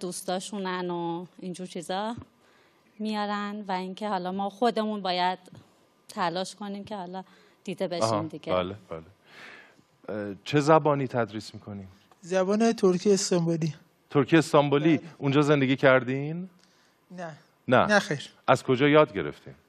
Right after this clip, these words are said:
Speaker 3: ام، پایین شهر.
Speaker 2: آها، یعنی خودتون خوندین،
Speaker 3: بله.
Speaker 2: خودتون یاد گرفتین؟
Speaker 3: کلاسش رفتم.
Speaker 2: کلاسش
Speaker 3: بله.
Speaker 2: رفتین. خیلی هم عالی. آقا بهتر بودن دستا بالا؟ خانم بهتر بودن؟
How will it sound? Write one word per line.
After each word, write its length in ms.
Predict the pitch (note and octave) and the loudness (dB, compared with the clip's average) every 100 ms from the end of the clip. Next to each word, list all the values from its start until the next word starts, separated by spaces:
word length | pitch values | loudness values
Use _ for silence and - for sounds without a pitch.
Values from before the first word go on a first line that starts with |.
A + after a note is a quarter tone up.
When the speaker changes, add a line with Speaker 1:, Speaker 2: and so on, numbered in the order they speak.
| _ _ _ _ G3+ | _ _ _ _ -4
Speaker 3:
ام، 580 | G3 G3 G3 G3 G3 F#3 - - - - | 0 0 0 -2 -4 -10 -20 -20 -20 -2
پایین 280 | A#3+ A3+ | -2 0
شهر. 440 | F3+ - C3+ C3 - _ _ _ _ _ _ _ _ _ _ _ | -2 -4 -6 -8 -16 _ _ _ _ _ _ _ _ _ _ _
Speaker 2:
آها، 180 | C#3 D#3 | 4 6
یعنی 160 | C#3+ | 4
خودتون 440 | D3 E3+ C#3+ - G#2 | 4 4 2 0 -6
خوندین، 460 | - G#2+ G#2 C3+ | -4 -4 -2 -2
Speaker 3:
بله. 100 | G3+ | 0
Speaker 2:
خودتون 400 | F#3+ D3 B2 G#2+ | 2 2 0 -2
یاد 240 | G2+ F#2+ - | -4 -4 -6
گرفتین؟ 360 | F2 - _ - _ | -18 -18 _ -20 _
Speaker 3:
کلاسش 540 | A3+ G#3+ B3 A#3+ F3 F#3 | 6 8 6 2 -4 -2
رفتم. 380 | E3 D#3 - | -4 -6 -4
Speaker 2:
کلاسش 480 | D#3+ A#2 G#2+ G2 - | 4 6 6 2 -8
Speaker 3:
بله. 100 | D#2+ | -10
Speaker 2:
رفتین. 280 | C2 D#2+ - - | -12 -16 -20 -8
خیلی 240 | A2+ A2 B2+ | -4 0 0
هم 160 | C3 | 0
عالی. 240 | A#2 G2+ G2+ - - - | -2 -6 -8 -12 -20 0
آقا 220 | B2 B2+ | 4 6
بهتر 360 | C3 B2 C3 A#2+ | 6 4 4 4
بودن 300 | A2+ A#2 C3+ | 4 0 2
دستا 340 | D3 - E3 | 0 0 -4
بالا؟ 300 | D#3 D#3+ D#3+ D#3 _ _ _ _ _ _ _ _ _ _ _ _ _ _ _ _ - | -2 -4 -6 -14 _ _ _ _ _ _ _ _ _ _ _ _ _ _ _ _ -4
خانم 360 | - A#2 A#2 B2+ | 4 4 4 2
بهتر 320 | C#3+ D#3 D3 | 4 4 4
بودن؟ 320 | D3 D3+ | 2 -8